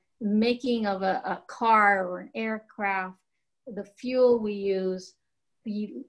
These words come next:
the weight of education is so much a, a target of our ambition as human beings,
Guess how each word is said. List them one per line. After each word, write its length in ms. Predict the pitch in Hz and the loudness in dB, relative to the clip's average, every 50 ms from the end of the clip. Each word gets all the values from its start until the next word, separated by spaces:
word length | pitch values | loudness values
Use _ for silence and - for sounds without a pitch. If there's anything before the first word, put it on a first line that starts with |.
| _ _ _ - 196 185 | _ _ _ -12 -6 -4
the 440 | 240 226 214 214 208 196 180 - - _ _ _ _ _ _ _ _ | 0 2 2 2 0 -2 -6 -10 -16 _ _ _ _ _ _ _ _
weight 720 | - 185 180 190 220 254 269 330 359 277 214 - - - - - _ | -8 -6 0 4 8 8 8 8 8 4 2 2 -4 -12 -14 -4 _
of 420 | 220 220 208 196 190 185 180 180 - _ | 2 4 4 4 4 2 0 -2 -6 _
education 1040 | 226 220 196 202 214 - - - 220 202 202 208 - - - 196 190 185 185 180 180 - _ _ _ _ _ _ _ | -4 -4 -4 -4 -8 -10 -6 -4 -2 0 0 -2 -4 -6 -4 -4 -4 -4 -4 -8 -10 -12 _ _ _ _ _ _ _
is 500 | 247 220 202 190 190 190 190 - - - _ _ _ _ _ _ _ | -2 -2 0 0 -2 -4 -8 -12 -16 -18 _ _ _ _ _ _ _
so 720 | - - - - - - 285 269 269 269 269 269 269 269 | -18 -16 -16 -10 4 6 8 8 8 8 6 6 4 2
much 440 | 254 240 226 226 220 226 - - - _ _ - | -2 -4 -6 -6 -8 -10 -14 -18 -18 _ _ -12
a, 60 | 214 | -10
a 600 | 208 196 190 185 - - 202 196 185 180 180 - _ _ - - - - | -8 -6 -8 -8 -8 -12 -12 -10 -10 -12 -12 -14 _ _ -20 -20 -20 -10
target 680 | 220 208 208 220 226 226 214 214 220 208 208 208 - - - _ _ _ _ _ _ _ _ _ _ _ _ - | -6 -4 -4 -2 -4 -6 -4 -4 -4 -4 -4 -8 -12 -20 -20 _ _ _ _ _ _ _ _ _ _ _ _ -10
of 400 | 202 196 190 190 190 185 180 - _ _ _ _ _ - - - - _ _ _ _ _ | -8 -6 -4 -4 -4 -6 -8 -14 _ _ _ _ _ -20 -20 -20 -20 _ _ _ _ _
our 180 | 226 220 202 196 | -2 -2 -2 -2
ambition 800 | 196 190 190 - 208 196 202 196 - - 190 175 165 - 196 - _ _ _ _ _ | -2 -4 -6 -6 -4 -6 -6 -6 -8 -8 -8 -8 -8 -8 -10 -16 _ _ _ _ _
as 160 | 220 190 185 | -10 -10 -8
human 400 | - 214 202 196 190 190 185 170 | -6 -6 -4 -4 -2 -2 -2 -2
beings, 560 | 185 175 180 180 - 208 214 196 - - _ | -2 -2 -2 -4 -4 -6 -8 -10 -12 -16 _